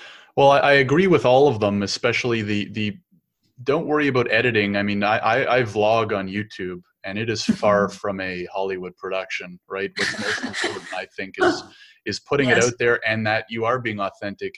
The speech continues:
Speaker 1: and, and creating value for others. And your first point i-, is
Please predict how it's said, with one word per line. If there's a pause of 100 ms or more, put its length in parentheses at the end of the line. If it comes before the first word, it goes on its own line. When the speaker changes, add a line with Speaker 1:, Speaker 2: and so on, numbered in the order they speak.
Speaker 1:
and,
and
creating
value
for
others. (600)
And
your
first
point
i-,
is